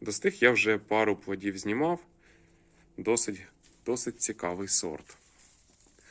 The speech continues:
Мандарин Денсі розвалився від кількості плодів. Нарешті скоро вже зніму і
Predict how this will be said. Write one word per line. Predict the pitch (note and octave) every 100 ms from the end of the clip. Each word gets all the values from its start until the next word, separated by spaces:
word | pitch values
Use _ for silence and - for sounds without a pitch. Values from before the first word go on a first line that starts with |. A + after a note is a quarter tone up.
| - - - - - -
Мандарин | G#2+ G#2 A2+ A#2 A2 F#2+
Денсі | G#2+ D3+ - D3+ C#3+ - _ - - -
розвалився | G#2 F#2+ G2 A2+ D3+ - C3+
від | C3
кількості | - B2+ - - A#2
плодів. | - A#2+ A2+ B2 B2 - - - - -
Нарешті | G2 G2+ G2+ -
скоро | F#2+ - G2+ G2
вже | - G2+
зніму | F#2 F2+ F2+ C3 E3+
і | - G#2+ G#2 C3